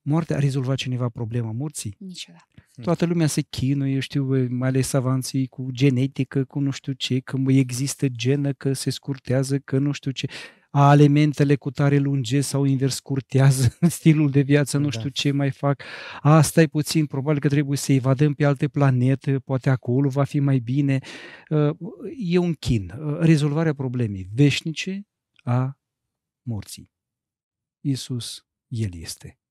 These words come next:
Speaker 1: învierea. Și așa, asta e paradoxal. Înțelegând, re-, descoperind lucrul acesta,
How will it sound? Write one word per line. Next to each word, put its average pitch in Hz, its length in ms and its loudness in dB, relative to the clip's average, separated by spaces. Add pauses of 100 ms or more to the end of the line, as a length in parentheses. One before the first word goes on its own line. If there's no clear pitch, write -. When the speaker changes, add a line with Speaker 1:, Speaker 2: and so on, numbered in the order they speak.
Speaker 1:
învierea. 107 680 -8 (260)
Și - 240 -14
așa, - 180 -12
asta - 140 -8
e - 20 -8
paradoxal. 147 720 -8 (1700)
Înțelegând, 165 680 4
re-, 139 340 2
descoperind 143 760 0
lucrul 127 320 -4
acesta, 139 600 -8